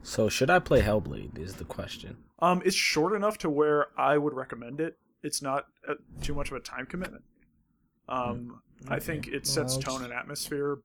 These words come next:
Speaker 2: better than any game this year. Um, just playing the game itself
Speaker 1: I'll
Speaker 2: is
Speaker 1: think
Speaker 2: not
Speaker 1: about picking
Speaker 2: always
Speaker 1: it up.
Speaker 2: fun.
Speaker 1: If I can see it on sale.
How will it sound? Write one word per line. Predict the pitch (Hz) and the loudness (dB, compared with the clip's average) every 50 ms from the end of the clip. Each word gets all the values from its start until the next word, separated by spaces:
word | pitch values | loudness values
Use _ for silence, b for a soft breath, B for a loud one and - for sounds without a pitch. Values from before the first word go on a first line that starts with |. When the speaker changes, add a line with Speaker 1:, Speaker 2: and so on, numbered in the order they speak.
| _ | _
Speaker 2:
better | - 131 123 123 123 123 | -12 -8 -8 -8 -8 -8
than | 127 123 | -6 -6
any | 135 123 120 120 | -6 -6 -8 -8
game | 117 120 120 120 | -10 -12 -12 -12
this | 127 139 - - | -14 -14 -14 -14
year. | 170 160 - _ _ _ _ _ _ _ _ _ _ _ _ _ _ | -16 -18 -20 _ _ _ _ _ _ _ _ _ _ _ _ _ _
Um, | - - - - - - _ _ _ _ _ _ _ _ _ _ _ | -16 -16 -16 -18 -20 -20 _ _ _ _ _ _ _ _ _ _ _
just | - 165 156 - | -2 -2 -2 -2
playing | - - 147 147 143 | -2 -2 -2 0 -2
the | 151 | -4
game | 147 143 135 139 | -4 -2 -4 -4
itself | 131 120 - 123 120 113 | -4 -4 -4 -4 -2 -2
Speaker 1:
I'll | 117 | -2
Speaker 2:
is | 139 - | -2 -2
Speaker 1:
think | 135 135 | 0 0
Speaker 2:
not | 135 147 | 0 2
Speaker 1:
about | 139 135 127 - | 2 0 0 2
picking | - 143 135 | 2 2 2
Speaker 2:
always | 135 131 131 | 4 2 2
Speaker 1:
it | 127 | 2
up. | 120 104 | 2 0
Speaker 2:
fun. | 104 | 0
Speaker 1:
If | 104 | 0
I | 120 123 | 0 0
can | - 147 | 0 0
see | 139 - - 156 151 | -2 2 2 4 4
it | 156 | 4
on | 139 143 131 | 4 2 0
sale. | 117 - - - 120 107 95 87 - | 0 0 0 0 0 0 -2 -6 -10